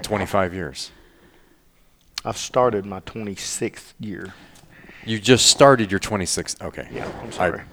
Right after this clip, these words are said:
Speaker 2: I'm sorry if I made that
Speaker 1: No,
Speaker 2: confusing.
Speaker 1: no, I got it. You just, you just started your
Speaker 2: But
Speaker 1: Yeah.
Speaker 2: actually, because I went to undergraduate and graduate school in Arkansas, I was actually able to work on the,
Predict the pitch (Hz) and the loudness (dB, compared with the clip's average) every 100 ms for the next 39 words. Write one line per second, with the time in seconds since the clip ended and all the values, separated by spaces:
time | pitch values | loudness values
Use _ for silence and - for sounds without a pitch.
0 | - 120 - 107 95 95 95 95 92 101 | -10 -6 0 0 0 -4 -4 -4 -4 0
1 | 95 104 101 98 90 98 95 82 98 82 | 0 0 -4 -4 -4 -2 2 4 2 2
2 | 73 87 - - - 92 92 104 98 - | 0 -4 -10 -18 -10 -6 2 2 4 -2
3 | - - - - - - - - - 107 | -8 -14 -16 -20 -20 -20 -20 -20 -6 -2
4 | 107 107 - 98 92 85 127 127 117 - | 2 4 6 6 6 6 8 8 6 -6
5 | - - - 113 117 143 - 123 117 113 | -20 -14 0 4 10 8 8 2 2 2
6 | 123 110 113 117 113 - 104 92 - 117 | 4 6 4 2 0 4 4 4 -2 0
7 | 123 120 107 107 107 104 104 98 - 107 | 2 2 2 4 4 4 0 -6 -6 -6
8 | 104 95 92 90 95 - - 95 92 92 | -4 0 0 -2 -8 -8 -8 -6 -6 -6
9 | 95 98 95 98 98 95 92 - _ - | -8 -10 -12 -12 -10 -8 -10 -12 _ -4
10 | 101 98 101 113 120 - 101 98 90 95 | -4 -2 0 0 0 -2 -4 -2 -4 -4
11 | 98 95 107 98 98 98 95 - 98 92 | -6 -6 -6 -4 -2 -2 -4 -10 -10 -10
12 | 85 82 | -10 -12